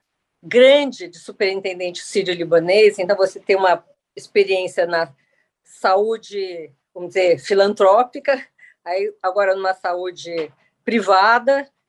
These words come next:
e você tem experiência também no setor público, por tudo que você viveu. Me, me, me diz isso, esses dados,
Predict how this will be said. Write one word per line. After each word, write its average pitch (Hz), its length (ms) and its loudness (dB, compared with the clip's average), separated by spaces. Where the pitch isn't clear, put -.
e 262 140 -8
você 277 300 -2
tem 330 280 -6
experiência 208 640 -6
também 202 300 -6
no 190 80 -4
setor 190 520 -2
público, 269 500 0
por 226 160 -12
tudo 254 240 -6
que - 80 -20
você 269 160 0
viveu. 208 540 0
Me, 277 380 -4
me, 262 260 -6
me 262 140 -2
diz 294 260 -6
isso, 175 400 -8
esses 277 560 0
dados, 202 560 0